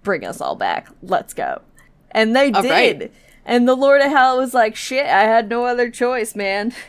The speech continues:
Speaker 1: <laughs> And he was such a nuisance that they just, like, let him go. 'Cause it's just like, "Fine, fucking go,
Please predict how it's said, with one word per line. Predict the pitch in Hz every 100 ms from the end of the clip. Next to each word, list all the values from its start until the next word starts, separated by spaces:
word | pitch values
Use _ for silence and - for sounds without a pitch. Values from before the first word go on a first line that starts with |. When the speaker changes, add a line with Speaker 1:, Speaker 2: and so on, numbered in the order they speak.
| _
Speaker 1:
<laughs> | - - - - 605 - - - - - - -
And | 233 240 226 220
he | - 285
was | 277 247
such | - - 208 208
a | -
nuisance | 240 214 190 220 - 262 277 311 -
that | 214 175 139 -
they | 196
just, | 180 180
like, | 123 147
let | 87
him | 104
go. | 208 - 123
'Cause | 233 214
it's | 220
just | -
like, | 233 220
"Fine, | - 233 220 180
fucking | - 220 247 240
go, | 196 208 143